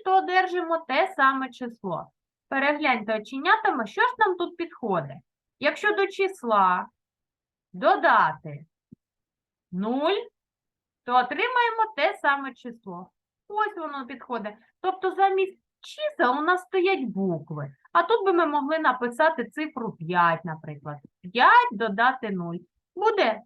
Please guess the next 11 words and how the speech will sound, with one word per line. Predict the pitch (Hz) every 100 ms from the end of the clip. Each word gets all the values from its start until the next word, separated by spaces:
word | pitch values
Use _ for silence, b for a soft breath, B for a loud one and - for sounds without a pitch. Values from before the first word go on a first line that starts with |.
| _ _ _
те | 415 427
саме | 320 254 226
число, | - 202 - 180
буде | 277 262 277
п'ять. | - 165 151 - -
Отже, | 370 359 381
ми | 403 427 392
знайшли | 311 302 302 - 185 175 170 -
цей | 190 202 196 _ _ _ -
вираз. | 156 160 147 139 139 _ _ _ _ _ _ _ _ _ _ _ _ 190
Наступне. | 185 - - 359 359 370 381